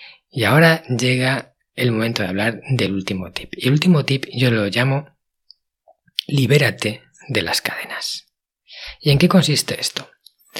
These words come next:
Bueno, para mí una cadena es algo que de alguna forma no podemos evitar hacer si queremos mantener nuestro estado de ánimo en un punto óptimo. Es algo de lo que dependemos. Es algo en lo que estamos encadenados.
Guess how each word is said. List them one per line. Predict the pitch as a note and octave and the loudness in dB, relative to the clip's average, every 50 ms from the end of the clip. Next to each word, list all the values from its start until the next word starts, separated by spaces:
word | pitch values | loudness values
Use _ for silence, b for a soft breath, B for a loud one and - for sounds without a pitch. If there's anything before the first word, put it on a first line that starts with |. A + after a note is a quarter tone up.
| B B B B B B | B B B B B B
Bueno, | - C3 A#2 G#2+ | -2 -2 -2 0
para | - C3+ C3+ C#3+ | 0 0 2 6
mí | D3+ F3+ G3+ | 8 8 8
una | G3+ F#3+ F3 D3+ | 8 6 4 4
cadena | - C3 B2 C#3+ E3+ F3 F3 F3+ F#3 _ _ | 2 0 2 2 4 2 2 0 -4 _ _
es | - D#3 D3 - - - - - | 0 2 2 2 0 -4 -4 -2
algo | - C#3 D3+ D#3+ D#3 D#3 E3+ F#3 F#3 _ _ _ _ _ _ _ _ | 0 2 2 2 0 -2 -6 -8 -10 _ _ _ _ _ _ _ _
que | - E3 D3 B2+ A#2+ A2+ - - _ _ _ _ _ _ _ _ | -2 -2 -2 -2 -4 -8 -12 -18 _ _ _ _ _ _ _ _
de | - C#3+ C3 C3+ | -8 -4 -2 -2
alguna | C3+ C3+ D#3 F3 E3 D3+ | 0 2 0 0 0 -2
forma | - E3 D3+ D#3 D3 | -2 -2 0 0 2
no | C3+ C#3+ C3 | 2 2 2
podemos | - C#3 B2 B2+ B2+ - - A#2+ | 2 0 0 0 0 0 0 -2
evitar | A2 G#2 - - G#2+ - | -2 -2 -2 -2 -4 -4
hacer | - - - A#2+ - - - B B B B B B B B | -6 -8 -8 -8 -8 -8 -14 B B B B B B B B
si | - - C3+ | 0 0 2
queremos | - - A#2+ B2 C3+ C#3+ C#3+ D3 - - - | 2 4 2 4 4 2 2 0 -2 -6 -4
mantener | - C3 A#2+ A2 - A#2 A2 A2 A2 G#2+ - - _ _ _ - | -2 0 0 0 0 -2 0 0 0 0 -2 -6 _ _ _ -2
nuestro | C3 A#2+ - - - A2+ | 0 0 0 0 -2 -2
estado | A2 - - A#2+ A#2 A2+ | -2 0 0 0 2 2
de | G#2+ G#2+ | 2 2
ánimo | G2 G2+ A2 A2+ A2 A2 G#2+ G#2 - _ _ - | 2 2 0 0 -2 -4 -4 -6 -10 _ _ -10
en | - A#2 A2 | -4 -2 -2
un | G#2+ G#2 - | -2 -2 -2
punto | G#2+ G2+ G#2 - F#2+ F#2 | -4 -4 -2 -4 -4 -4
óptimo. | - - - - - - - _ _ _ B B B B B B | -8 -10 -10 -10 -10 -12 -20 _ _ _ B B B B B B
Es | - C#3+ - - - | -4 -4 -4 0 2
algo | D#3 E3+ F3+ F3+ F#3+ F#3+ | 4 4 4 4 2 2
de | D#3 C#3 | 0 0
lo | A#2+ A2 | -2 -4
que | - G#2+ G2 | -4 -4 -6
dependemos. | F#2+ F#2 F#2+ G2+ F#2 G2+ A2 G2 D#2+ E2 - - - - _ _ _ _ _ _ _ _ _ _ | -6 -6 -8 -8 -8 -8 -10 -10 -10 -12 -12 -14 -14 -14 _ _ _ _ _ _ _ _ _ _
Es | - D3+ C#3+ - - - | -2 0 0 0 2 2
algo | B2+ D3 D#3 D3+ E3+ D#3+ - | 4 4 4 4 2 -2 0
en | C#3+ B2+ A#2 | 0 0 0
lo | G#2+ G2+ | 0 -2
que | - F#2+ | -4 -4
estamos | - - A2+ A2+ A#2 - - | -4 -2 -2 -2 -2 -2 -4
encadenados. | A2 F#2 - F2+ F2 F2 F2 F2 F#2 - - | -4 -4 -4 -6 -6 -6 -10 -10 -12 -12 -14